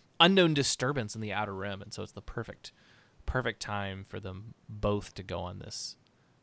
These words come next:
this mission. Um, but it, it's so well written in, in so many ways, uh, and, and that's what I just really loved about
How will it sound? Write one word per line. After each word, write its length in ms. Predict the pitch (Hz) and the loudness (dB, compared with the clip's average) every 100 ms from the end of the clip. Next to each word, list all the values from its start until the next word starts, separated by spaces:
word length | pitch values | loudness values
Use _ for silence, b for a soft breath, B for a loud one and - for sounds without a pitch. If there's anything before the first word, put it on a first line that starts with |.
| - | -12
this 260 | 113 - 95 | -6 -6 -4
mission. 460 | 92 - - 110 - b b b b - | -8 -8 -12 -12 -16 b b b b -10
Um, 460 | 95 90 95 - 113 _ _ _ 131 | -8 -6 -8 -12 -16 _ _ _ 4
but 120 | 139 | 6
it, 80 | 143 | 6
it's 200 | 147 - | 4 4
so 240 | 165 160 | 6 6
well 460 | 147 117 120 117 107 | 6 2 2 2 2
written 540 | 104 104 98 95 110 - _ _ _ _ _ _ _ _ 117 | -2 -2 -6 -8 -12 -18 _ _ _ _ _ _ _ _ -6
in, 260 | 107 101 110 | -4 -4 -6
in 160 | 104 | -4
so 200 | - 104 | -2 0
many 220 | 95 92 95 | -2 -4 -6
ways, 580 | 98 98 - - - - _ _ - | -8 -10 -6 -4 -4 -6 _ _ -16
uh, 220 | 101 - - | -12 -12 -10
and, 100 | 101 | -8
and 160 | 98 101 | -6 -4
that's 220 | 104 - | -4 -6
what 100 | 98 | -8
I 40 | 95 | -8
just 200 | 95 - _ _ _ _ - | -10 -12 _ _ _ _ -2
really 260 | 123 120 98 | 2 4 2
loved 320 | 95 95 - | -2 -6 -8
about 320 | - - - | -8 -8 -10